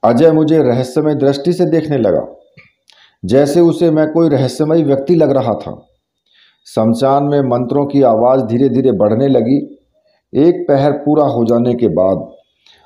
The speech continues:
अंधकार में से प्रेतनी परछाई के रूप में बदलकर हमारे चारों तरफ गोल-गोल घूमने लगी। उसकी मांस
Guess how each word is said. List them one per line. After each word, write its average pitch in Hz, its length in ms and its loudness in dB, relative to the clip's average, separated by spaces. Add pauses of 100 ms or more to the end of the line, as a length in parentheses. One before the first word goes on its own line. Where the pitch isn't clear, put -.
(220)
अंधकार 135 500 2
में 147 140 0
से 151 180 -2
प्रेतनी 135 500 -2
परछाई 123 520 0
के 131 160 2
रूप 117 260 0
में 123 160 -2
बदलकर 113 640 -2 (300)
हमारे 131 380 2
चारों 131 360 0
तरफ 135 200 0
गोल-गोल 117 560 0
घूमने 107 400 -2
लगी। 76 460 -8 (1200)
उसकी 120 340 0
मांस 139 420 0